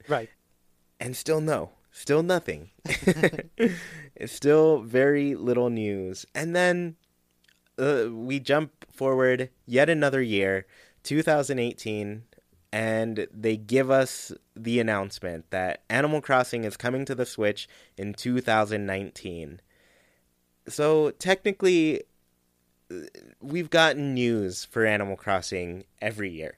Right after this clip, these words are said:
Speaker 1: Yeah.
Speaker 2: But the issue with all of these news, uh, uh,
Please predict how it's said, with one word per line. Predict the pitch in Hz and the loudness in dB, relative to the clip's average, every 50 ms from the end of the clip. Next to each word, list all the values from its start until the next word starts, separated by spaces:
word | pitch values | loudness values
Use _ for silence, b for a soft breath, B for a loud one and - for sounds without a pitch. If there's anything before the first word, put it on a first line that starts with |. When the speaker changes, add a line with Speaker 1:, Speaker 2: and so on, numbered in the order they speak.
| _ _ | _ _
Speaker 1:
Yeah. | - 139 139 110 104 - _ _ _ _ _ _ _ _ _ _ _ _ _ _ - - | -10 -8 -8 -8 -8 -14 _ _ _ _ _ _ _ _ _ _ _ _ _ _ -20 -6
Speaker 2:
But | 110 110 113 - | -4 -2 -2 0
the | 123 127 139 - - | 0 -2 -2 2 6
issue | 180 196 208 - - 180 175 160 151 139 127 123 - - | 6 6 6 4 0 2 2 4 4 4 2 0 0 0
with | 117 117 113 - | -2 -2 0 0
all | 127 127 139 156 | 2 2 2 2
of | 151 139 | 2 0
these | 143 143 139 123 | -2 -2 -2 -2
news, | - 123 120 127 131 135 139 - - - - _ _ _ - - | -4 -2 -2 0 0 -2 -4 -6 -10 -12 -16 _ _ _ -18 -8
uh, | - 131 135 131 127 113 92 104 110 - - - | -4 -2 0 0 0 0 -2 -4 -6 -10 -12 -10
uh, | 85 113 | -10 -10